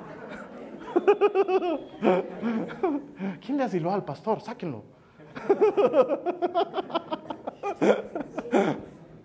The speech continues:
La verdad es que si quieres tener éxito, tienes que trabajar mucho y tienes que ser consistente en tu trabajo.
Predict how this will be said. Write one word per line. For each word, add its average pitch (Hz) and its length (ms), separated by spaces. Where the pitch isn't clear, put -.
La 202 120
verdad 277 220
es 392 60
que 311 100
si 226 120
quieres 311 280
tener 247 280
éxito, 247 320
tienes 269 180
que 277 60
trabajar 247 460
mucho 254 360
y 180 60
tienes 262 260
que 254 100
ser 247 180
consistente 233 560
en 233 60
tu 196 100
trabajo. 208 640